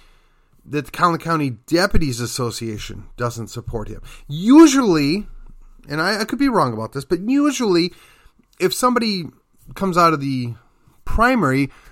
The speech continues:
uh, the, uh, the law enforcement groups tend to follow in lockstep, in my, uh, understanding of events. They pick their guy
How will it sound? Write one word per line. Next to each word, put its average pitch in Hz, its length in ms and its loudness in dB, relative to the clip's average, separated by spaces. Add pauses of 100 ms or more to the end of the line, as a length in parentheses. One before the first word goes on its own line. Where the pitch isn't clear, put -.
(580)
uh, - 40 -12
the, 127 800 -2
uh, 127 220 -4 (680)
the 123 200 -14 (240)
law 165 140 2
enforcement 151 480 0
groups 135 360 -8 (100)
tend 175 360 -4
to 156 560 -8
follow 139 340 0
in 117 120 0
lockstep, - 580 -6 (180)
in 131 160 -4
my, 120 280 -2 (840)
uh, 101 60 -12 (880)
understanding 127 640 -2
of - 0 -
events. 107 500 -6 (500)
They 135 100 0
pick 180 240 0
their 165 160 4
guy 160 500 4